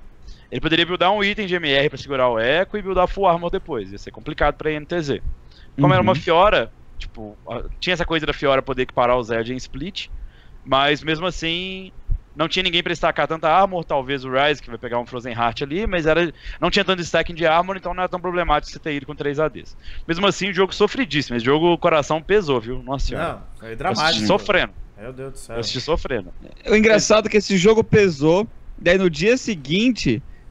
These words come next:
Speaker 2: eles atropelaram os dois líderes do grupo pra dar esperanças. Atropelaram a
Speaker 3: Isso que eu
Speaker 2: Supermassive e a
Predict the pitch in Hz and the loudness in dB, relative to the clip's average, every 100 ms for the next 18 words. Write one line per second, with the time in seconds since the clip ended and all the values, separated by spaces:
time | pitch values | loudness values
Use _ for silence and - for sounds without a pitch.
0 | - - - 208 190 - - - - 208 | -18 -4 2 2 2 -2 -14 -10 -4 -4
1 | - - 285 - - 294 294 277 254 247 | -4 0 0 0 0 2 4 4 6 6
2 | 262 262 254 233 220 185 196 185 190 175 | 8 8 6 4 2 0 2 0 -2 -4
3 | 175 156 147 156 196 202 202 175 175 175 | -4 -2 0 4 4 4 -4 -2 2 2
4 | 175 160 135 127 127 135 - - - - | 2 4 2 2 -4 -8 -14 -18 -10 -2
5 | 175 - 226 - 240 214 190 175 185 151 | -2 2 2 4 4 4 2 4 4 2
6 | 139 143 135 131 139 | -2 0 2 2 2